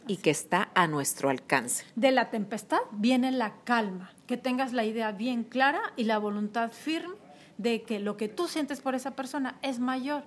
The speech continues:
Speaker 2: que de lo que tú estás recibiendo. No empecemos a pedirnos cuentas unos a los otros, ¿te parece? Él está sufriendo más,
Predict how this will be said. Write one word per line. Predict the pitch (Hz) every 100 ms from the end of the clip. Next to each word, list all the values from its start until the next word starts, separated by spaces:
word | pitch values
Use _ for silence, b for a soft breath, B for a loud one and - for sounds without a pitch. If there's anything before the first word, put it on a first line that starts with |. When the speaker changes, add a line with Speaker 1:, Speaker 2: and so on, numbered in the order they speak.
| B B -
Speaker 2:
que | 254
de | 214
lo |
que | 214 214
tú | 233
estás | 226 233
recibiendo. | 226 220 202 190 196 B B B
No | 233
empecemos | 247 285 277 262 254
a | 254
pedirnos | 247 226 240 247 247
cuentas | 247 233 240
unos | 240 240 240
a |
los | 226 214
otros, | 320 - 339
¿te | - 226
parece? | - 254 302 - 359 -
Él | 254
está | 240 269 233
sufriendo | 240 247 233 220
más, | 226 349 -